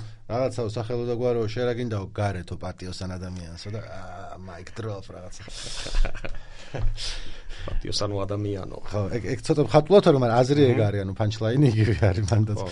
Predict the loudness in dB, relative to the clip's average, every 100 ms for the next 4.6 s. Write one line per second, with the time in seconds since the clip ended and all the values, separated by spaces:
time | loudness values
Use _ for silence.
0 | -8 -12 -4 4 4 4 2 4 2 0
1 | -4 -4 -6 -6 -6 -6 -4 -6 -10 -16
2 | -12 -6 -4 -4 -6 -6 -6 -2 0 0
3 | 2 2 2 0 -2 -2 -6 -12 -8 -8
4 | -2 -2 -2 -8 -10